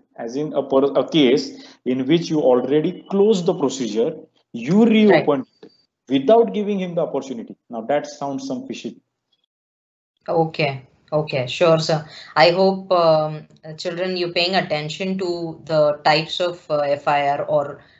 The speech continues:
Speaker 2: the technical details also here. So, uh, for the further, uh, things, the next questions would be according.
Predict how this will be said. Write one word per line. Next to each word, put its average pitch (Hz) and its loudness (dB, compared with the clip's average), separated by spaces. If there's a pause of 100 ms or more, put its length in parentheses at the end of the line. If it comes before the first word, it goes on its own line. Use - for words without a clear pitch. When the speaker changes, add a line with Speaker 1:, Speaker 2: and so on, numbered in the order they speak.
(140)
Speaker 2:
the 170 -2
technical 190 2
details 170 -2
also 147 -2
here. 160 -2
So, 147 -4 (480)
uh, 135 2
for 180 2
the 202 6
further, 202 8 (140)
uh, 156 -2 (240)
things, 175 -8
the 160 -2
next 170 -6
questions 160 -6
would 160 -10
be 151 -10
according. 127 -6